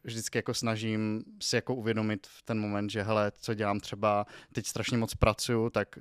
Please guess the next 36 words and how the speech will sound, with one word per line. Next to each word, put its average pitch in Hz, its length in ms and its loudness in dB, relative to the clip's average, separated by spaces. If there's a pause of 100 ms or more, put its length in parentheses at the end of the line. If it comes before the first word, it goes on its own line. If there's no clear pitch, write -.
co - 180 -4
kdybych 104 320 -2
si 101 320 0
třeba 101 220 -6
přečetl - 420 -10
nějakou 101 240 -6
filozofickou 104 640 -6
knížku 104 580 -4
a 98 60 -2
třeba 98 300 -4 (120)
víc 101 200 -8
relaxoval, 101 760 -2 (420)
anebo 107 260 -2
teď, 107 360 -4
eh, 110 60 -2 (1160)
zase 110 360 -2 (120)
až 123 140 0
moc 123 160 2
relaxuju, 117 520 2
tak - 220 0
hele, 107 180 2
pojď, 104 200 -2 (340)
jdu 110 260 -2
vytvořit 110 400 -4
nějaký 104 260 -4
projekt 98 480 -2 (460)
a 107 80 -4
tak, 107 160 -2
takže 98 200 -6
se - 100 -10
to 107 100 -8
snažím 107 300 -8
tak 101 140 -6
nějak 101 220 -4
jako 110 180 -6
balancovat 101 560 -2